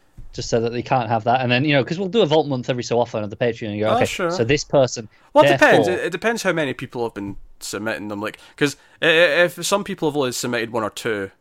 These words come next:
Speaker 2: and there's a lot of
Speaker 1: I
Speaker 2: people
Speaker 1: know,
Speaker 2: who have
Speaker 1: it's true.
Speaker 2: submitted, it's a bit unfair if, like, only people who have had four or more put in that.
Speaker 1: That's true.
Speaker 2: Not, not that that stops Board Now, who's put in, like, thirty, but, like, e-, e-, everyone else, like, who, who
Speaker 1: Yeah,
Speaker 2: isn't
Speaker 1: yeah.
Speaker 2: as insane with it.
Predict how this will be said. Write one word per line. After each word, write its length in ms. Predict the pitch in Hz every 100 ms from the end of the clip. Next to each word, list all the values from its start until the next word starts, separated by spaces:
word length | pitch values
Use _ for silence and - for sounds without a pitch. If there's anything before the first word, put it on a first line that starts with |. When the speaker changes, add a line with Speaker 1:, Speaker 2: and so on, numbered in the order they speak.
| _ -
Speaker 2:
and 80 | 123
there's 100 | 120
a 60 | 117
lot 180 | 123
of 60 | 120
Speaker 1:
I 20 |
Speaker 2:
people 100 | 127
Speaker 1:
know, 20 | 117
Speaker 2:
who 40 |
have 60 | 113
Speaker 1:
it's 60 | -
true. 80 |
Speaker 2:
submitted, 260 | 117 110 101
it's 140 | 123
a 60 | 131
bit 100 | 127
unfair 440 | 120 110 123 113 104
if, 140 | -
like, 160 | 110 107
only 160 | 120
people 240 | - 120 113
who 60 |
have 100 | 110
had 200 | 110 104
four 220 | - 113
or 60 | 107
more 200 | 107 101
put 240 | - 123
in 280 | 104 101 95 - -
that. 240 | 95 - -
Speaker 1:
That's 140 | -
true. 220 | - 104 - _ _
Speaker 2:
Not, 180 | 180 185
not 120 | 180
that 60 | 156
that 160 | 131
stops 220 | - 127 -
Board 220 | 131 117
Now, 140 | 113
who's 140 | 113 107
put 120 | -
in, 80 | 107
like, 120 | -
thirty, 340 | 123 107 85 - - _
but, 260 | 123 120 - - - -
like, 220 | - -
e-, 220 | 139 -
e-, 40 | - -
everyone 340 | 202 165 131
else, 560 | 123 101 - - - - _
like, 240 | 123 104
who, 140 | 143 131
who 200 | 135 131
Speaker 1:
Yeah, 60 | 151
Speaker 2:
isn't 160 | 135
Speaker 1:
yeah. 60 | 117
Speaker 2:
as 80 | 117
insane 480 | 113 117 104 104 - -
with 140 | 107
it. 160 | 104